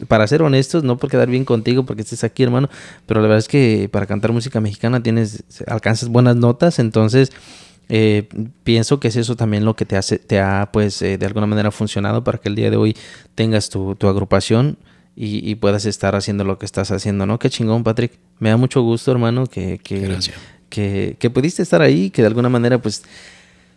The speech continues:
Speaker 1: te ha abierto muchas puertas, ¿no? Te ha abierto muchas puertas al, al público mexicano. Ok, entonces, eh, ayer te escuché en una, en una entrevista, ¿sabes? En una entrevista con, con una radio, no recuerdo el nombre de la radio. Les mandamos un saludo, que también estaban haciendo una invitación.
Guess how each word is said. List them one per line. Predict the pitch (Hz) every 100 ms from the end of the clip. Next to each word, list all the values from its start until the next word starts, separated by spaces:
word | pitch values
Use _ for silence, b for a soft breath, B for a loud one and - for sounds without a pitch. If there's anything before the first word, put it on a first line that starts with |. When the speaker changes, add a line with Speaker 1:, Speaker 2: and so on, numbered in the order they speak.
| _ -
Speaker 1:
te |
ha | -
abierto | 143 143 -
muchas | 139 139 139
puertas, | - 117 - 113
¿no? | 135
Te | 135
ha |
abierto | 113 107 113
muchas | 110 107
puertas | - 107 113 -
al, | 98 92
al | 101 98
público | 110 113 107
mexicano. | 95 92 110 - 101 95 -
Ok, | 120 139 147 151 110 90 - -
entonces, | 113 107 139 127 107 98 - -
eh, | 120 117 113 113 107 - - - _ _ _ _ _ -
ayer | - 113 135
te | 170
escuché | - 113 - 120
en | 143
una, | 135 143 135
en | 107 107
una | 123
entrevista, | 127 104 104 107 139
¿sabes? | - 107 120
En | 110
una | 110
entrevista | 113 104 98 - 104
con, | 104 98
con | 98 104
una | 101 104
radio, | 104 101 110
no | 104
recuerdo | 101 - 101 104
el |
nombre | 101 98
de | 98
la | 98
radio. | 92 95 101
Les | 101
mandamos | 98 98 104 107
un |
saludo, | 120 110 120
que | 117
también | 98 104
estaban | 107 107 107
haciendo | 107 113
una | 110
invitación. | 104 - 101 - 104